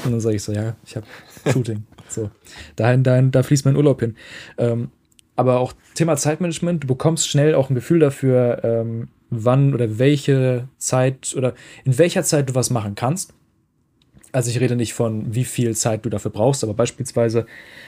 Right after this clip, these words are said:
ähm, wenn ein Kunde um Rückruf oder sowas bittet, ähm,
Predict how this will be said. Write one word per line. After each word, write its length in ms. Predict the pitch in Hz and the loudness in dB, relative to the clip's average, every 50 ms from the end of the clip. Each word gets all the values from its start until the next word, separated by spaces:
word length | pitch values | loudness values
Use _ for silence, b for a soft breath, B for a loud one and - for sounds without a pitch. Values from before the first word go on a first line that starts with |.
| B B - | B B -8
ähm, 460 | - 117 113 113 113 110 113 123 156 - - | -6 -4 -2 -2 -2 -4 -4 -6 -8 -12 -10
wenn 360 | - 120 127 123 127 123 117 127 | -2 0 2 2 2 0 -2 -2
ein 60 | 131 | -2
Kunde 300 | - 160 160 156 147 147 | 0 2 2 4 2 2
um 200 | 139 135 131 123 | 2 0 -2 0
Rückruf 380 | 131 160 156 - 156 143 139 | -2 -2 0 2 0 0 2
oder 140 | 139 131 127 | 0 -2 -2
sowas 220 | 117 127 131 117 - | 0 -2 -2 -4 -2
bittet, 420 | - 131 127 - 127 123 - - | -2 -4 -2 0 -2 -4 -4 -4
ähm, 400 | - 120 117 117 117 117 113 107 | -4 -2 -2 -2 -2 -4 -6 -8